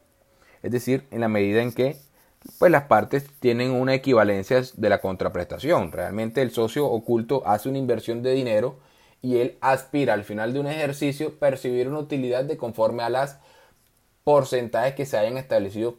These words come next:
contractualmente. En el caso de el socio activo, pues él sabe que está manejando el negocio, lleva el giro ordinario del negocio y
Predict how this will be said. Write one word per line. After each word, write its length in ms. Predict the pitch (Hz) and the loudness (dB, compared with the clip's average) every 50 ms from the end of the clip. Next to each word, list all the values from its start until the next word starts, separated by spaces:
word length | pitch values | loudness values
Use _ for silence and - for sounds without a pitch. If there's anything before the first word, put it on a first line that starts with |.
| _ _ | _ _
contractualmente. 1300 | - 143 139 135 131 113 - 113 107 104 98 - _ 107 107 101 104 101 101 98 95 87 - - - _ _ _ _ _ _ _ _ _ _ _ _ - | 0 2 2 2 0 -2 -2 -2 -2 -2 -2 -6 _ 0 0 0 0 -2 -6 -6 -8 -10 -12 -16 -20 _ _ _ _ _ _ _ _ _ _ _ _ -10
En 140 | 92 98 | -6 -4
el 180 | 98 95 92 - | -4 -4 -6 2
caso 420 | - 123 123 131 131 - 156 143 | 6 8 8 8 8 6 2 2
de 480 | 139 139 131 131 139 139 143 143 143 - - _ _ _ _ - - _ _ _ _ _ _ _ _ _ _ _ | 2 0 4 6 8 8 8 6 4 0 -12 _ _ _ _ -20 -20 _ _ _ _ _ _ _ _ _ _ _
el 160 | - 113 113 110 | -2 -2 -2 2
socio 320 | - 135 131 123 139 151 | 4 4 4 4 4 0
activo, 500 | 147 143 - 170 156 139 135 156 180 - - - - _ _ _ _ | 0 2 2 2 4 4 4 2 0 -4 -14 -20 -20 _ _ _ _
pues 260 | - 170 175 175 175 - | 8 8 8 8 4 0
él 160 | 139 135 131 | 0 0 2
sabe 360 | - - 143 139 139 139 135 | 4 6 8 8 8 6 4
que 280 | - 123 120 123 123 - - _ _ - - _ _ | 2 0 0 0 0 -4 -14 _ _ -20 -20 _ _
está 220 | - - - 110 | -20 -10 -8 -4
manejando 400 | 123 143 156 156 160 151 151 156 | -2 0 0 2 0 0 0 0
el 60 | 151 156 | 0 0
negocio, 420 | 160 156 151 151 147 143 156 156 | 0 2 4 4 2 2 0 -4
lleva 340 | 127 110 110 113 110 117 127 | -4 0 0 2 4 4 2
el 80 | 131 | 2
giro 420 | 135 147 143 143 139 143 147 147 - _ _ _ _ _ _ _ _ _ _ | 2 0 0 2 2 0 0 -2 -8 _ _ _ _ _ _ _ _ _ _
ordinario 600 | - 127 139 135 139 147 143 143 143 143 143 143 | 0 0 0 2 0 0 4 4 4 4 4 4
del 140 | 143 143 147 | 2 2 2
negocio 500 | 151 151 151 151 143 143 143 - 165 - - _ _ _ _ _ _ _ _ _ _ _ _ _ _ _ _ _ _ | 2 4 4 4 4 4 2 -2 -6 -8 -8 _ _ _ _ _ _ _ _ _ _ _ _ _ _ _ _ _ _
y 380 | - 175 196 214 196 - - | -2 0 0 0 0 -2 -6